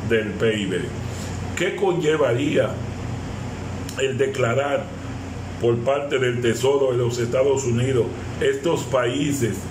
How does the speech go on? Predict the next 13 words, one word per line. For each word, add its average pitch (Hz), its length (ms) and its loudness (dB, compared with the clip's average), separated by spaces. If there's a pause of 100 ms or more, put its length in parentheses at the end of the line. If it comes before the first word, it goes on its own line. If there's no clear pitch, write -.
(220)
como 123 300 4
manipuladores 135 1160 2 (440)
de 120 120 2
sus, 120 240 -2 (340)
de 120 160 2
sus 123 220 -4
monedas 123 540 2 (260)
para 123 200 2
sacar 131 400 0
beneficios 139 600 2
de 131 60 4
Estados 135 300 2
Unidos? 127 360 -2